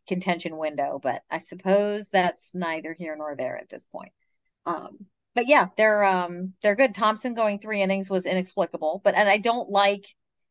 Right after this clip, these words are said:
this thing. Davey seems to be on this, "I'm gonna try to use people in multiple innings as much as I can." I don't know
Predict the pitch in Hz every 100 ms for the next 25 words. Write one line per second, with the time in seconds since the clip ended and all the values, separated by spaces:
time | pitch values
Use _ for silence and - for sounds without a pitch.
0 | _ 214 196 220 214 202 196 202 202 196
1 | 190 185 185 180 180 170 170 - - -
2 | 170 180 175 175 165 160 _ - 185 175
3 | 170 170 170 165 - _ - 185 185 175
4 | 165 160 - 170 170 175 180 185 190 185
5 | 196 185 185 185 180 170 160 160 160